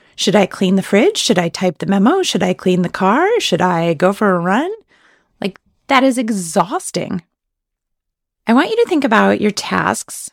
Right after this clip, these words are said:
And if you want to bring out your to-do list right now, go ahead and press pause and find your to-do list. But I want you to think about your tasks in the terms of three different categories: energy producing tasks, energy neutral tasks,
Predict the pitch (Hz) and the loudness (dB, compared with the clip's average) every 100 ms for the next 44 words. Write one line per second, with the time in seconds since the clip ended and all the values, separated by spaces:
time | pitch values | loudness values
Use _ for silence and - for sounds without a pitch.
0 | _ _ _ - - 196 - 196 - 190 | _ _ _ -4 0 0 -2 -4 -2 0
1 | 196 196 208 233 240 220 202 190 240 - | 2 2 2 0 -2 0 0 2 0 -2
2 | 214 208 180 180 196 180 185 175 190 - | -2 0 -2 -2 -2 -2 -4 -2 -4 -6
3 | - 165 175 226 - - 180 170 165 165 | -4 -2 -2 -4 -6 -8 -6 -6 -6 -6
4 | 165 165 - _ _ - 160 160 175 - | -8 -10 -16 _ _ -8 -6 -4 -4 -4
5 | 160 160 160 214 - - _ _ _ _ | -4 -4 -4 -6 -10 -20 _ _ _ _
6 | _ _ _ - 233 247 349 415 403 320 | _ _ _ -2 2 2 0 -2 -2 0
7 | 302 233 226 214 - 180 185 - - 180 | 0 2 2 0 -2 -4 -4 -8 -4 -2
8 | 180 185 - 185 180 175 - - 185 180 | 0 -2 -4 -6 -6 -6 -10 -4 -2 -2
9 | - - 269 277 262 214 196 - - - | -6 -4 0 0 0 -2 -4 -6 -6 -8
10 | - - - _ _ _ _ _ _ _ | -10 -16 -20 _ _ _ _ _ _ _
11 | _ - - 226 214 208 202 - 196 185 | _ -20 -2 2 4 4 0 0 -2 2
12 | 339 - 370 349 302 285 311 - - - | 2 2 -2 0 0 0 -2 -8 -18 -18
13 | - _ _ _ 220 202 196 170 180 180 | -20 _ _ _ 0 0 0 -2 -2 0
14 | 196 269 - 302 - 262 240 247 - - | 2 2 0 -2 -2 -2 -2 -4 -8 -18
15 | - | -18